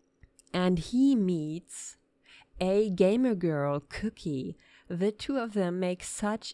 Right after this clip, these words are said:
a crazy and unlikely pair. It's perfection. I loved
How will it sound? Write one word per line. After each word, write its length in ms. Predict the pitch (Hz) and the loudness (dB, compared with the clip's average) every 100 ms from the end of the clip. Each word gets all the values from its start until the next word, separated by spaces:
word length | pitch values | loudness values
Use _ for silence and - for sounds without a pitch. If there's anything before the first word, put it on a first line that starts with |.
| - | -4
a 300 | 196 190 185 | -2 -2 -6
crazy 1000 | - - 196 190 196 208 190 190 185 185 - | -10 -4 0 2 0 -2 -4 -6 -4 -6 -6
and 240 | 180 175 - | -6 -6 -6
unlikely 580 | 180 185 175 165 - 170 | -4 -2 -2 -4 -4 -6
pair. 680 | - - 160 143 131 135 170 - - _ _ _ | -6 -10 -8 -4 -4 -4 -8 -16 -20 _ _ _
It's 240 | 202 190 - | 0 0 -2
perfection. 1200 | - 175 - - - 156 - - - - - - - - _ - | -8 -6 -6 -10 -8 -8 -8 -12 -10 -12 -16 -20 -20 -20 _ -6
I 280 | 175 180 185 _ | -2 -2 -6 _
loved 520 | 180 175 190 202 - | -2 2 0 -2 -14